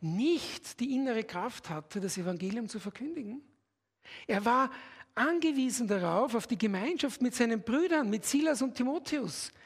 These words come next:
Und als sie jetzt endlich kamen, das ist, das sind sicher Wochen, Monate vergangen, als sie jetzt endlich runterkommen, wird Paulus bedrängt, das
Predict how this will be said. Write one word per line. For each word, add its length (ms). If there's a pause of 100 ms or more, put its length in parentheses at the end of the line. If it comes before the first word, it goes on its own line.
(260)
Und 140
als 240
sie 140
jetzt 260 (460)
endlich 480
kamen, 640 (560)
das 180
ist, 240
das 120
sind 140
sicher 440
Wochen, 340
Monate 420
vergangen, 520 (480)
als 280
sie 60
jetzt 320
endlich 560
runterkommen, 840 (560)
wird 520 (360)
Paulus 680 (380)
bedrängt, 920 (360)
das 200